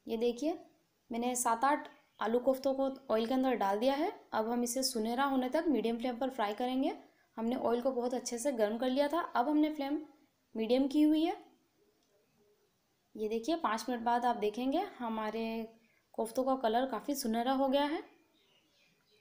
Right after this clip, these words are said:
ये देखिए, कितना अच्छा कलर आया है इनका। ये बनकर बिल्कुल रेडी है। अब हम इसे निकाल लेंगे ऑयल से।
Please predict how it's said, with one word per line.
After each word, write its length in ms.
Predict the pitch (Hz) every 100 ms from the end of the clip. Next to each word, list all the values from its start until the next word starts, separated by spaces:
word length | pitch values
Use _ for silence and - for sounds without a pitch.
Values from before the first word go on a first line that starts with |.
| _ _
ये 140 | 208 214
देखिए, 300 | 226 226 302
कितना 260 | 277 247
अच्छा 200 | 254 262
कलर 260 | 277 269 269
आया 140 | 277
है 140 | 277 302
इनका। 260 | 294 320 - - _ _
ये 120 | 214 214
बनकर 320 | 214 214 247
बिल्कुल 320 | 220 214 285
रेडी 240 | 277 277 302
है। 120 | 349
अब 200 | 370 202
हम 120 | 233
इसे 240 | 233 269 359 -
निकाल 300 | 214 202 208
लेंगे 240 | 233 262 269
ऑयल 220 | 277 277
से। 160 | 269